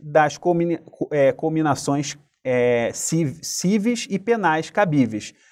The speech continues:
além de multa diária no mesmo valor até a regularização da situação a partir do prazo final concedido pela autoridade de trânsito,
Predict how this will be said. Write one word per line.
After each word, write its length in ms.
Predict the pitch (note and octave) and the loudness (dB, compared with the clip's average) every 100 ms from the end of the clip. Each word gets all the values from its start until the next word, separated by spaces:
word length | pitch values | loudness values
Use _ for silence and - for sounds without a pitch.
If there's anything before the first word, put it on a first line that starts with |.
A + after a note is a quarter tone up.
| _ | _
além 360 | - C#3 D#3+ A3 | 0 2 2 0
de 100 | G3+ | 0
multa 400 | F3+ E3 D#3+ D#3+ | 2 4 2 -2
diária 480 | C3+ D#3 C#3+ F3+ G3+ | -2 0 2 2 0
no 100 | E3+ | -2
mesmo 300 | C#3 C3+ C#3 | 0 0 2
valor 400 | C#3 B2+ D3+ G3 | 2 2 0 2
até 400 | E3 D#3+ - F3 | 4 2 2 2
a 80 | F#3+ | 4
regularização 840 | F3+ D#3+ D#3 C#3 C3+ B2+ B2 B2 | 0 0 2 2 2 0 0 -4
da 100 | A#2 | -2
situação 720 | A2+ - C#3+ C#3+ - D3+ G3+ - - _ _ - | -4 2 0 2 0 0 0 -8 -20 _ _ -2
a 120 | E3 | 0
partir 400 | - E3+ B2+ F#3 | 4 2 2 -2
do 120 | F3+ | -2
prazo 360 | - D3+ D3+ D3 | 2 2 0 -2
final 340 | E3 C#3 C#3+ | -2 2 2
concedido 480 | C#3+ C#3+ B2+ C3 C3+ | 0 -6 -4 -4 -4
pela 220 | - B2 | 0 2
autoridade 640 | A#2+ B2 A#2 A2 A2 G#2+ | 2 0 -2 0 0 -2
de 100 | B2+ | -6
trânsito, 420 | C#3 C#3+ E3+ F3 | 0 0 0 -6